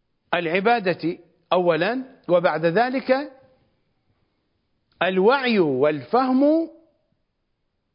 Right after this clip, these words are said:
لمضمونها، لغاياتها، مثل ما تقدم الكلام. أعتقد أن الحديث في هذه الحلقة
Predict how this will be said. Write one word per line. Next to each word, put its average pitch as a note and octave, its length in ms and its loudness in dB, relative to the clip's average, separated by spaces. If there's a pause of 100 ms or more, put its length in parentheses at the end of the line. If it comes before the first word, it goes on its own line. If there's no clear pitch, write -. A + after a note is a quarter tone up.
(380)
لمضمونها، G#3+ 1120 2
لغاياتها، G#3 1160 -2 (420)
مثل C4 300 -2
ما F3+ 200 0
تقدم E3 540 -2
الكلام. G#2+ 460 -4 (960)
أعتقد F3 720 -2 (1600)
أن F3+ 180 0
الحديث F3 560 -4 (880)
في E3 200 2
هذه D#3+ 560 -2
الحلقة F3+ 920 -4